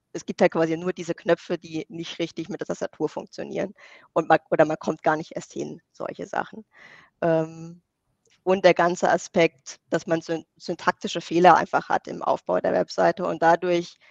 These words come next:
Menschen, hm, die spezielle assistive Technologien, zum Beispiel 'n Screenreader nutzen, ähm, einfach schwer macht, diese Webseite zu benutzen,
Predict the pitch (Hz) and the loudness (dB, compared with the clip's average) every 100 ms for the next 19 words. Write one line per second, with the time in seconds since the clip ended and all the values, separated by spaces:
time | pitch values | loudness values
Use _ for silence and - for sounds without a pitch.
0 | _ _ 170 170 185 - 185 175 175 - | _ _ 0 0 0 -8 -8 -6 -8 -10
1 | _ _ _ 175 170 160 170 165 160 160 | _ _ _ -18 -18 -12 -6 -2 -2 -2
2 | - 170 180 170 160 160 - - 165 165 | -6 -2 2 2 4 2 0 0 -2 -6
3 | - 190 170 175 - 190 185 226 208 - | -10 -10 -8 -10 -10 -14 -10 -6 -6 -6
4 | 196 - - - 214 202 180 175 170 165 | -10 -10 -14 -12 -8 -4 4 4 4 -4
5 | - 170 160 _ - - _ - 165 160 | -8 -12 -14 _ -20 -20 _ 0 2 2
6 | 156 151 - _ - 165 - 160 - 170 | -4 -10 -12 _ -2 -2 -2 -6 0 2
7 | 170 165 - 165 156 165 - 170 165 - | 2 0 -4 -2 2 0 2 0 0 -6
8 | - 165 156 185 - 190 180 | -10 -6 -6 -6 -8 -10 -10